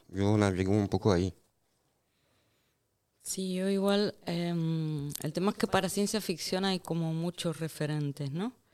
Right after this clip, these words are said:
Speaker 2: Em, no sé, uno podría ser Ursula Le Guin, otro Octavia Butler,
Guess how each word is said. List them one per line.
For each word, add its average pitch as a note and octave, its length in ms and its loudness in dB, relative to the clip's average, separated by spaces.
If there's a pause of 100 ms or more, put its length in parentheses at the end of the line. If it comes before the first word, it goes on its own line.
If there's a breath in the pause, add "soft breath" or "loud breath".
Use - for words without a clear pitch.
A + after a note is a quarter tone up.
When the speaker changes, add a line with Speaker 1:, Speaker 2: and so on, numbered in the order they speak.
(600 loud breath)
Speaker 2:
Em, D3+ 1120 4 (460)
no D#3+ 180 4
sé, D#3 140 2
uno D#3+ 240 4
podría F3 320 4
ser D#3+ 160 -2
Ursula E3 360 -2
Le E3+ 140 0
Guin, F#3+ 380 0
otro E3+ 240 -2
Octavia E3 400 0
Butler, F3 560 2